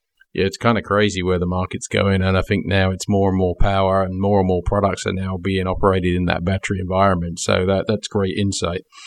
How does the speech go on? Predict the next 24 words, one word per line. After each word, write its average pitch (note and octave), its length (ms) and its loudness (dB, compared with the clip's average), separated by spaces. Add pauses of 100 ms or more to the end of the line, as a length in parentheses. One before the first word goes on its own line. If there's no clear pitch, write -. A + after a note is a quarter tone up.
(360)
Can - 120 -4
I D#3+ 160 2
ask D#3 160 -2
if C3 100 -2
you've A#2 140 -2
got A#2 180 4
any G#2+ 460 2
final G2+ 440 2
thoughts - 380 2
or G2 100 0
imp-, G2 160 0 (300)
inputs - 420 2
for F#2+ 200 2
our F#2+ 80 2
audience G2 480 0
when G2+ 100 2
it - 140 -2
comes G2 240 0
to - 100 -4
things F#2+ 380 0
to F#2 80 0
look F2+ 180 -2
out G2 260 2
for, F#2+ 220 2